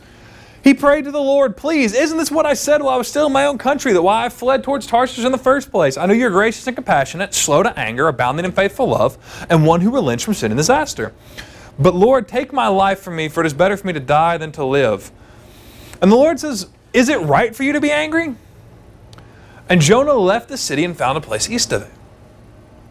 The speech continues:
He made himself a shelter and sat in the shade to see what would happen to the city. Then the Lord God made a plant and grew over Jonah to provide shade for his head to rescue him from his trouble. He was greatly pleased. But when dawn came the next day, God appointed a worm that attacked the plant, and it withered.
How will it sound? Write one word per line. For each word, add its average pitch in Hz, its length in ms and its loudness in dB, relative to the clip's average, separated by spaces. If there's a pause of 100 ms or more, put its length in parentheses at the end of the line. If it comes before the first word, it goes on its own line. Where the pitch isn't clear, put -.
(100)
He 170 80 2
made 170 160 6
himself 208 300 -2
a 196 40 -6
shelter 190 380 -2
and 170 140 -4
sat 165 200 -2
in 156 60 -10
the 151 80 -4
shade 139 360 0
to 107 40 -4
see 139 220 -4
what 120 40 4
would 117 100 2
happen 117 260 -2
to 101 60 -10
the 104 60 -16
city. - 320 -6 (1080)
Then 190 100 6
the 226 80 6
Lord 170 300 2
God 165 260 -2
made 131 200 -2
a - 20 -10
plant 175 420 -2
and 120 80 -8
grew 156 200 6
over 196 120 -2
Jonah 143 320 -2
to 139 80 -2
provide 127 400 0
shade 156 360 -2
for 165 120 0
his 156 140 -2
head 123 280 0
to 123 40 0
rescue 143 380 0
him 117 120 -6
from 110 140 -8
his 110 100 -4
trouble. 92 380 -4 (220)
He 165 100 4
was 165 160 4
greatly 190 380 0
pleased. 196 580 -6 (600)
But 160 140 4
when 175 160 0
dawn 185 280 0
came 156 280 -6
the 151 60 -2
next 139 260 -2
day, 135 300 0
God 127 280 0
appointed 143 340 -4
a 143 60 2
worm 156 300 0
that 107 100 0
attacked 147 320 -4
the 101 60 -8
plant, 71 280 -6
and - 80 -12
it 101 80 -8
withered. 120 300 0